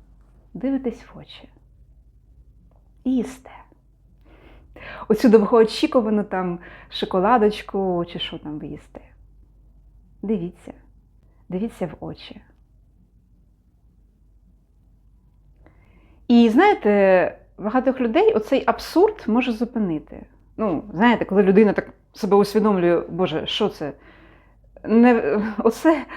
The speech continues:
оце дожилися перед зеркалом їсти, мені там, там тридцять, сорок, п'ятдесят років, а я оце, е, докотився».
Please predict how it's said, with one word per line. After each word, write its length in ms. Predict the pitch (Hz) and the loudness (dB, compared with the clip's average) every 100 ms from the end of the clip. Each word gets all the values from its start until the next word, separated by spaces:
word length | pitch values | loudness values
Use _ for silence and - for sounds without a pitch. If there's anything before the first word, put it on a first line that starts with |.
| - | -2
оце 480 | - 240 - 381 349 - - - - | 2 2 2 0 0 -2 -20 -16 -4
дожилися 1000 | 202 269 233 220 247 214 190 - 196 180 - | 4 4 6 4 4 4 2 0 -4 -4 -6
перед 240 | 233 220 | 2 4
зеркалом 600 | 175 214 262 269 208 190 | 4 4 4 4 0 0
їсти, 420 | 180 214 269 - 180 | 0 0 -2 -2 -2
мені 200 | 202 208 | 0 0
там, 260 | 175 160 | 0 -2
там 160 | 180 185 | -2 -2
тридцять, 400 | 202 226 190 170 | 2 2 0 -2
сорок, 340 | - 220 190 | 2 4 2
п'ятдесят 480 | 196 180 190 220 202 | -2 -4 -2 -2 0
років, 280 | 240 240 180 | 0 0 -4
а 60 | 180 | -4
я 200 | 202 208 | 0 0
оце, 380 | 185 - 208 196 - - - - - | -2 0 -2 -2 -8 -20 -18 -18 -10
е, 340 | - 160 156 139 60 - - - - | -4 -4 -4 -6 -12 -14 -18 -20 -2
докотився». 960 | 196 214 247 247 190 175 - 165 170 | 0 4 4 4 -2 -2 -8 -6 -6